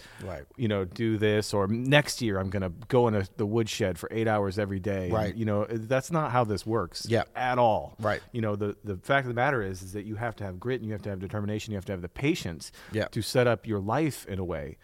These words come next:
Speaker 2: that you can grow as both a person and a musician. I
Speaker 1: Right.
Speaker 2: don't think there's any, anybody I know who's a great musician who actually doesn't have, like, really strong, um, uh, sense of their per-, own person.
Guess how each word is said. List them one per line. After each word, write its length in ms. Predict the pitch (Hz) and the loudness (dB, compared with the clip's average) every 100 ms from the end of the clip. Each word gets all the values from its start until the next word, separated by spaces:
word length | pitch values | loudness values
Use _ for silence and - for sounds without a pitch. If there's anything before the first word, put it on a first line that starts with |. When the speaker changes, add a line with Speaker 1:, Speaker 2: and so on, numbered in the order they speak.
| - - | -16 -4
Speaker 2:
that 120 | 127 | 0
you 140 | 127 | 0
can 240 | 120 123 113 | 0 -2 -2
grow 600 | 110 123 131 104 101 98 - _ _ | 0 4 4 2 -2 -6 -18 _ _
as 460 | 107 98 92 92 - - | -8 -6 -6 -10 -14 -2
both 240 | 135 127 - | 0 0 -4
a 60 | |
person 640 | - - 160 196 113 78 78 | -14 -2 0 0 -4 -8 -10
and 160 | 98 98 | -8 -6
a 20 | |
musician. 560 | 92 87 87 87 67 - | -6 -6 -10 -12 -16 -4
I 40 | |
Speaker 1:
Right. 120 | 107 160 | 2 4
Speaker 2:
don't 160 | 226 | 2
think 140 | 127 120 | 0 0
there's 220 | 107 101 | -2 -2
any, 240 | 123 120 - - | -4 -6 -6 -8
anybody 500 | 127 123 117 113 110 | -4 0 0 0 0
I 140 | 104 | -2
know 180 | 107 107 | -4 -4
who's 160 | 98 95 | -6 -8
a 40 | |
great 220 | 95 104 | -6 -8
musician 460 | 104 98 95 92 85 - - _ - | -6 -10 -8 -10 -12 -14 -20 _ -6
who 180 | 110 - | -6 -4
actually 340 | 113 - 120 | -6 -4 -4
doesn't 380 | 101 107 101 95 - - | -2 -2 -4 -6 -12 -20
have, 480 | - 104 95 92 90 | -8 -6 -4 -6 -8
like, 320 | 101 92 - _ _ _ _ 110 | -8 -8 -12 _ _ _ _ -6
really 300 | 120 117 107 | 0 0 0
strong, 540 | - 110 98 95 92 - | -4 -4 -2 -4 -8 -10
um, 420 | 98 92 90 - _ _ 95 | -8 -8 -10 -14 _ _ -10
uh, 240 | 90 85 - | -8 -8 -12
sense 340 | - 104 95 | -10 -8 -6
of 220 | 98 87 | -8 -8
their 120 | 92 | -8
per-, 160 | 87 - - | -6 -6 -4
own 160 | 104 | -6
person. 440 | 90 107 - - | -4 -6 -6 -12